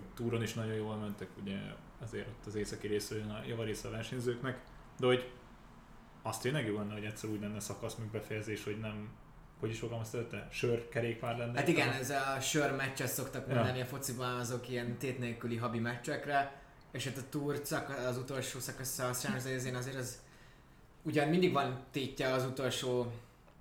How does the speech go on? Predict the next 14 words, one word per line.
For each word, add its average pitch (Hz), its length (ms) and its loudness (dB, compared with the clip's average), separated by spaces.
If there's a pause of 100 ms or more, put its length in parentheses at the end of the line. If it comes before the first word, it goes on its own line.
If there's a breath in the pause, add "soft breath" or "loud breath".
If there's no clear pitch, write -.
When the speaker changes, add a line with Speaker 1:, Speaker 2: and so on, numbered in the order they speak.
(680)
Speaker 2:
húsz 107 220 -4
kilométernek, 131 800 4
de 123 60 4
hogy 127 180 2
addig 123 260 -2
azért 131 300 -2
az 127 160 -2 (480 soft breath)
bármennyire 160 420 8
szép, 185 260 6
de 175 240 6
valamennyire 165 400 6
kellemetlen 117 500 0
is, 117 140 0
hogy, 123 180 -4